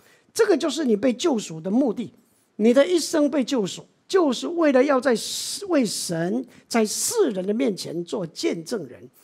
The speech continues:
做一个传福音的人。你是为了这个目的被召，所以你是为打福音的仗被召。这个是我们必须要厘清的事，这个是我们需要去确认的事。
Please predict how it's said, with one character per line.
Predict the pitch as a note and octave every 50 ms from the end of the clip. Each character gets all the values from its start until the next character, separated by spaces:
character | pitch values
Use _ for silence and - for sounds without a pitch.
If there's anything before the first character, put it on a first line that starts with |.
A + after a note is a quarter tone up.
| _ _ _
做 | - - D4 A#3+ -
一 | C4+ A3
个 | A3+ F#3 -
传 | - - - D3 D#3 G#3 C#4+ C#4+
福 | - - - G#3+
音 | A3+ A3
的 | A#3 G#3
人。 | - C3 - C3+ D#3
你 | F3+ G3 G3+
是 | - F#4
为 | F#4+ G4+ G#4+ A4 A4 F#4+ C#4+
了 | C#4 B3+
这 | A3+ C#4+
个 | B3+
目 | A#3 A#3 B3+ A3
的 | G#3 - A#3+ F#3+
被 | E3 - - F#3+ D#3 - -
召， | - - F#3 G3+ A3 - _ _ _ _ _ _ _ _ _ _ _
所 | - - - F3+ G3+ A#3+
以 | A3+ E3+ C#3 - - -
你 | E3+ D#3 D3+
是 | C#3 G#3+ A#3
为 | B3+ B3+ A3 F#3+ - - - _ -
打 | - F#3+ F3 E3+ D#3+ D3+ D3
福 | - _ - F3+ G#3 B3+ D#4+ D#4+
音 | D#4+ D#4 D4+ C#4
的 | - - F3 - _ _ -
仗 | - D#4 A#3+ G3+ F#3 D3+ C#3 _ -
被 | A3+ F3 D3 C3+ C3 _ -
召。 | - F#3+ E3 F3 G#3 - _ _ _ _ _ _ _ _ _ _ _ _ _ _ _
这 | - G3+
个 | E3 D#3
是 | C3+ F3
我 | E3+ C#3 C3+
们 | C3+ C#3 D3+
必 | E3+ A#3+ A3+ E3
须 | - - G3 G3
要 | G3+ F#3+ E3 - - -
厘 | D3 C3+ C#3 E3+
清 | E3+ - G3 F#3 E3+
的 | D3+
事， | C3 - - - _ _ _ _ _ _ _ _ _ -
这 | - A3+
个 | G3+ F3
是 | D#3+ G3+ F#3+ - -
我 | D3 C#3+ C#3+
们 | E3 F3
需 | E3+ - A3+
要 | G#3+ F#3
去 | - G3 F3+ -
确 | - - - F4+ F4
认 | B3 G#3+ G#3+ F3
的 | - B2+
事。 | - - -